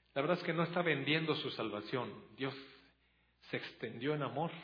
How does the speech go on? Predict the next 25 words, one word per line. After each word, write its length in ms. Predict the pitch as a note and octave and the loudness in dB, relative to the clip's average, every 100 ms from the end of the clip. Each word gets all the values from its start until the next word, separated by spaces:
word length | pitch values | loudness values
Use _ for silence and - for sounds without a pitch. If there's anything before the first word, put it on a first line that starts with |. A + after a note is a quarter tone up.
| - - _ _ _ _ - | -16 -20 _ _ _ _ -4
y 140 | A#2+ | -2
nos 180 | A#2 A2 - | -2 -4 -6
tomó 560 | G#2+ D3+ G3 - - - | -2 0 0 -2 -12 -14
y 60 | B2 | -10
nos 180 | B2 - | -10 -6
trajo 260 | E3 E3 | -6 -4
hasta 200 | E3 - | -6 -8
aquí. 180 | E3+ G#3+ - - _ _ _ _ _ _ _ _ - - | -8 -10 -12 -20 _ _ _ _ _ _ _ _ -20 -6
Delante 440 | C3+ D#3+ F#3 E3+ | 2 4 6 4
de 120 | C3 | 2
Él, 140 | A#2 A#2 | 2 2
delante 340 | D3+ F#3 F#3+ | 4 4 6
de 60 | F3 | 4
su 180 | C3+ C#3 | 2 0
presencia, 560 | C#3 C3+ F3+ F3 D#3 | 0 2 0 0 0
el 140 | C3+ C#3 | 0 2
Dios 200 | F3+ E3+ | 2 2
Santo, 520 | F#3+ G3 F#3 E3 C#3 - - - | 0 2 0 0 -2 -4 -16 -8
justificados 1000 | - A3+ - G3+ G3+ F3+ G3+ A#3+ G#3 - | 0 0 2 0 0 0 2 2 2 -2
por 180 | - C3+ | -2 0
la 100 | B2+ | 0
sangre 320 | C#3 C#3+ C#3+ | -2 -2 -2
del 180 | A#2+ G#2+ | -4 -6
Señor 220 | - A#2 | -10 -10
Jesucristo. 640 | B2 A2+ A#2 A2 _ - | -8 -8 -8 -10 _ -20